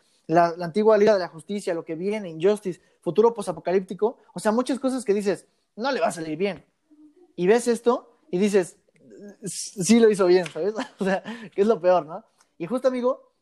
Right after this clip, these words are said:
también para tocar este tema del futuro posapocalíptico, ya para ir como cerrando también esta película,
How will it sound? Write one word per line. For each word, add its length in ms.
también 200
para 160
tocar 200
este 160
tema 220
del 120
futuro 320
posapocalíptico, 800
ya 180
para 160
ir 80
como 220
cerrando 480
también 260
esta 240
película, 500